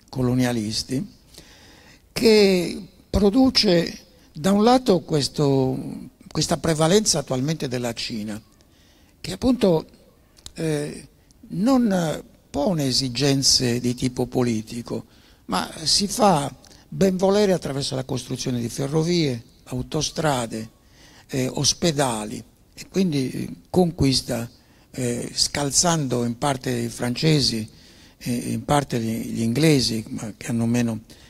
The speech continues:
e gli Stati Uniti. Ma, eh, vi ho citato questa questione dell'Africa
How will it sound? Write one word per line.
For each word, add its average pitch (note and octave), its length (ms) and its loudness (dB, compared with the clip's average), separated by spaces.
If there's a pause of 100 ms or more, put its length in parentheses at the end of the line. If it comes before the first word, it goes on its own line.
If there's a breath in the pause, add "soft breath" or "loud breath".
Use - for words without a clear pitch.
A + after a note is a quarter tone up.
(160 loud breath)
e C#3 160 -2
gli D#3 140 0
Stati A#2+ 380 -4
Uniti. G#2 440 -6 (920 loud breath)
Ma, - 180 -6 (100)
eh, F#3 480 0
vi E3 120 -4
ho G3 80 0
citato G3 500 0
questa C#3+ 420 -6
questione D3 380 -4
dell'Africa D3+ 680 -2